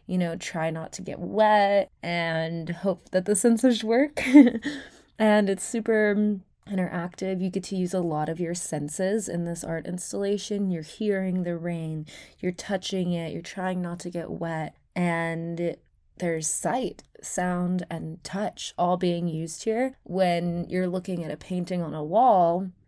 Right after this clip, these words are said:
you know, you're just really using your sight. You know, it's not making noise, it's not, you can't touch it, definitely. Can't taste it either. <laughs> But yeah, it's a really cool experience, and it's also a really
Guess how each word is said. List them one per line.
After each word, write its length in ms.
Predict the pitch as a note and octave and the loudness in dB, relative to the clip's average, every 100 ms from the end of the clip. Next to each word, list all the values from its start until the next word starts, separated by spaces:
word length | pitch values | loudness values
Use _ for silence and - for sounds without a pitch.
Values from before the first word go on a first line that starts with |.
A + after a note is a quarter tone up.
| _ - | _ -4
you 140 | G3 | -2
know, 160 | E3+ D3+ | 0 0
you're 220 | E3+ F3 | 0 -2
just 400 | E3+ D#3+ - - | 0 0 -2 -12
really 280 | F3+ F3+ E3+ | -4 -2 0
using 480 | E3 E3+ - E3+ F3 | -2 -2 -4 -4 -2
your 100 | F3 | -4
sight. 540 | - E3 C3+ - - _ | -2 -2 -2 -4 -14 _
You 120 | - | -10
know, 300 | E3+ D#3+ F3+ F#3+ | -8 -6 -6 -6
it's 220 | F3+ - | -8 -4
not 220 | F3 - | -4 -4
making 360 | F3 E3+ F3 E3 | -8 -6 -8 -4
noise, 800 | F#3 F#3+ F#3+ F#3+ F#3 F#3 F3+ | 2 4 4 4 2 2 0
it's 240 | E3+ - - | -6 -8 -6
not, 460 | D#3 D3+ D#3 D#3 | -4 -4 -4 -4
you 100 | E3+ | -6
can't 240 | D#3+ E3 - | -6 -8 -4
touch 240 | F3+ - | -4 -2
it, 260 | E3 G#3 - | -2 -4 -4
definitely. 680 | F3+ - E3 D#3+ F3 F#3+ C4 - | -4 -4 -6 -6 -4 -2 -4 -4
Can't 240 | A3 F#3+ | -4 -2
taste 320 | A3 A#3+ B3 | 2 0 2
it 120 | G#3+ G#3+ | 0 2
either. 800 | F#3+ F#3 B3+ A#3+ D4+ A#3+ B3 A#3+ | 4 10 10 12 12 10 6 0
<laughs> 40 | |
But 260 | - G3+ F3+ | -2 -4 0
yeah, 260 | F3 - - | 0 0 -2
it's 280 | G3+ - | -4 -4
a 100 | F#3 | -6
really 320 | F#3 G3+ G3 F#3+ | -2 0 0 -2
cool 240 | - F3 | -4 -4
experience, 920 | F3+ - F3 E3 F3 C4 E4 C#4+ - - | -6 -6 -2 0 2 0 -2 -8 -14 -2
and 220 | F#3 F3+ | 0 0
it's 120 | F3+ | 0
also 480 | F#3+ F#3+ C#4+ C4 C4 | -2 2 4 4 4
a 120 | G#3 | 2
really 640 | F3 F3+ F3 F3 F3+ F3+ | 0 0 2 2 2 2